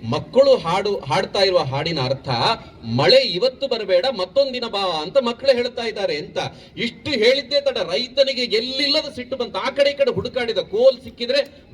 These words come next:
ಬೆತ್ತ ಸಿಕ್ಕಿದ್ರೆ ಮಕ್ಕಳಿಗೆ ಬಾರಿಸ್ಬಿಡ್ತೀನಿ" ಅಂತ. ಇಲ್ಲಿ ಮಳೆ ಇಲ್ಲ ಅಂತ ನಾವಿಲ್ಲಿ ಒದ್ದಾಡ್ತಾ ಇದ್ರೆ ಮಳೆ ಬರಬೇಡ ಅಂತ ಮಕ್ಕಳು ಹಾಡ್ತಾ ಇದ್ದಾರಲ್ಲ ಅಂತ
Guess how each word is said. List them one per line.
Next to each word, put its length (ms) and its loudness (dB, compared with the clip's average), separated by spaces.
ಬೆತ್ತ 300 -4
ಸಿಕ್ಕಿದ್ರೆ 420 -2
ಮಕ್ಕಳಿಗೆ 440 -2
ಬಾರಿಸ್ಬಿಡ್ತೀನಿ" 680 -2
ಅಂತ. 280 -8
ಇಲ್ಲಿ 180 2
ಮಳೆ 400 2
ಇಲ್ಲ 160 0
ಅಂತ 220 -4
ನಾವಿಲ್ಲಿ 1000 -4
ಒದ್ದಾಡ್ತಾ 540 0
ಇದ್ರೆ 240 4
ಮಳೆ 280 4
ಬರಬೇಡ 360 4
ಅಂತ 180 -8
ಮಕ್ಕಳು 340 -6
ಹಾಡ್ತಾ 340 -8
ಇದ್ದಾರಲ್ಲ 400 -4
ಅಂತ 240 -8